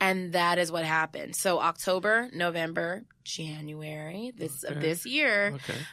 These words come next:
Speaker 1: we did more shoots. I, I wrote more scenes, and we wrote, um, and, um, I have a larger and a different and a very, um, I'm just very blessed with my, with my current creative team,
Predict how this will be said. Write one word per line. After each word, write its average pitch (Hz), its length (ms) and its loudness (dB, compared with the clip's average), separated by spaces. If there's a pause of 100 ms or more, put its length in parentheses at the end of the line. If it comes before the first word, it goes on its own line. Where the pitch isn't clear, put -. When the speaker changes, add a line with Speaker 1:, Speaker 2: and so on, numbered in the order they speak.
(120)
Speaker 1:
we 165 120 -2
did 160 200 0
more 165 180 -4
shoots. 262 440 -4
I, 165 260 -4
I 165 120 0
wrote 160 220 -2
more 170 140 -4
scenes, 214 440 -2
and 175 140 -4
we 160 220 -8
wrote, 165 320 -2
um, 165 260 -4
and, 160 480 -2
um, 156 340 -2
I - 60 -6
have 156 220 -2
a 156 80 -6
larger 180 720 0
and 156 460 -4
a 165 80 -8
different 196 520 -2
and 170 140 -4
a 160 80 -10
very, 170 480 -6 (420)
um, 175 480 -4 (160)
I'm 165 200 0
just 160 180 -6
very 165 160 2
blessed 160 320 0
with 165 120 -12
my, 160 280 -6
with - 100 -6
my 156 140 -6
current 160 460 -6
creative 175 380 -2
team, 240 320 -2